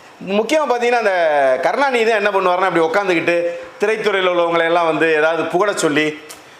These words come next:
அப்படி உட்காந்து அப்படி கேட்டுக்கிட்டு, அப்படியே அதுல ஒரு, அப்படியே ஒரு ஆனந்த, ஒரு மகிழ்ச்சி அடைவாரு.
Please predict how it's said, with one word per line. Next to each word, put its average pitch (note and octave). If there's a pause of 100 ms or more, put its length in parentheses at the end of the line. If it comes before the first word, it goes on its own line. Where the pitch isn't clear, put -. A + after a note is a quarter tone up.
(120)
அப்படி D#3+
உட்காந்து F3+
அப்படி E3
கேட்டுக்கிட்டு, D3+ (140)
அப்படியே D3+
அதுல E3
ஒரு, E3+
அப்படியே D#3
ஒரு D#3+
ஆனந்த, F#3+
ஒரு D3+
மகிழ்ச்சி E3
அடைவாரு. C3